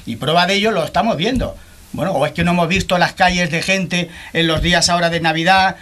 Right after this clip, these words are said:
Reyes, y los propios comercios lo están diciendo. El potencial de Úbeda se está recuperando desde el punto de vista comercial, siendo un año agrícola muy malo, no, pésimo. Y eso, sin embargo, se está viendo en resultados, aún así siendo tan malo, bueno, pues se ha visto una alegría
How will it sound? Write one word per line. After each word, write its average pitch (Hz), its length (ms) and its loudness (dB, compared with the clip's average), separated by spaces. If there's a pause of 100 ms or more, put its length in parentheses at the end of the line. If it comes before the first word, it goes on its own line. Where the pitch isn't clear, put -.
(160)
Reyes, 190 640 2
y - 60 -6
los 123 120 -6
propios 175 280 -2
comercios 196 360 0
lo 156 60 0
están 151 240 0
diciendo. 123 460 -6
El 143 160 2
potencial 123 520 0
de 220 80 -4
Úbeda 220 240 0
se 202 120 -4
está 202 160 -4
recuperando 180 500 0
desde 160 140 -2
el 143 100 -4
punto 165 200 -4
de 180 40 -4
vista 190 240 0
comercial, 165 540 -2 (240)
siendo 233 400 2
un 214 100 4
año 214 380 2
agrícola 196 560 2
muy 196 340 -2
malo, 208 240 2
no, 202 200 0
pésimo. 139 500 -2 (640)
Y 170 120 0
eso, 185 160 0
sin 202 160 -2
embargo, 190 300 0
se 185 100 -4
está 170 160 -2
viendo 185 220 -2
en 175 80 -2
resultados, 160 560 0 (180)
aún 190 180 0
así 196 220 0
siendo 202 340 0
tan 139 180 -2
malo, 226 280 2 (220)
bueno, 190 160 -4
pues 180 140 -2
se 190 80 2
ha 190 60 4
visto 220 260 -2
una 190 160 2
alegría 175 460 0